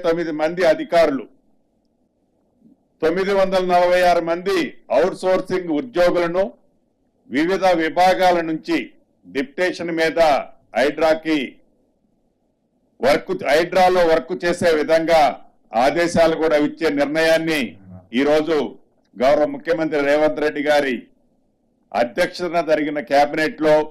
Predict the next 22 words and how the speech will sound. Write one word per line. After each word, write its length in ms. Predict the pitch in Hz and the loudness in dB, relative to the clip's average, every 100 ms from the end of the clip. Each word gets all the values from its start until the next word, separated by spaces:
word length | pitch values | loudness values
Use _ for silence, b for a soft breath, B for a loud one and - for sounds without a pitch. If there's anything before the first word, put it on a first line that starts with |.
| - | -6
నిర్ణయం 400 | 113 127 143 147 | -2 -2 0 0
తీసుకోవడం 460 | 139 127 - 135 139 | -2 -4 0 0 0
జరిగింది. 460 | 131 123 117 113 98 - _ _ _ _ _ _ _ | -2 -2 -2 -8 -10 -18 _ _ _ _ _ _ _
వీటితో 440 | 110 170 190 185 175 | -2 -2 -2 0 2
పాటు 280 | 170 160 185 190 - _ _ _ _ _ _ | 4 2 2 -6 -8 _ _ _ _ _ _
ఏదైతే 500 | 123 165 185 190 196 196 - | -2 0 2 0 0 -4 -4
త్రిబుల్ 300 | 151 160 180 | -4 -2 2
ఆర్ 160 | 196 180 | 4 4
ఉందో, 200 | 170 185 196 - _ _ _ _ b b - | 2 2 2 0 _ _ _ _ b b -2
ఈ 100 | - - | -2 -2
త్రిబుల్ 320 | 156 160 190 202 | -6 -4 2 4
ఆర్ 140 | 190 151 - - 110 | 4 0 -6 -12 -4
రీజనల్ 540 | 147 185 185 196 202 185 | -2 -2 -2 2 2 2
రింగ్ 240 | 165 175 180 | -2 -4 0
రోడ్డు 260 | 180 - 131 - _ _ - | 2 2 -4 -8 _ _ -2
దక్షిణ 360 | 135 - 196 190 190 180 | -2 -2 -4 0 2 2
భాగం 300 | 175 175 175 147 | 2 0 2 2
అలైన్‌మెంట్ 720 | 147 170 180 175 170 147 147 104 _ _ _ _ _ _ _ _ | 4 2 0 -2 -4 -2 -6 -6 _ _ _ _ _ _ _ _
ఖరారు 420 | 143 160 175 190 180 | 2 4 4 2 0
చేసేందుకు 680 | 175 165 175 160 156 131 185 214 - _ _ _ _ _ _ _ | -4 -2 0 0 0 -4 -4 -6 -10 _ _ _ _ _ _ _
ఆర్ 300 | 110 156 190 | 0 2 4
అండ్ 160 | 196 196 | 2 0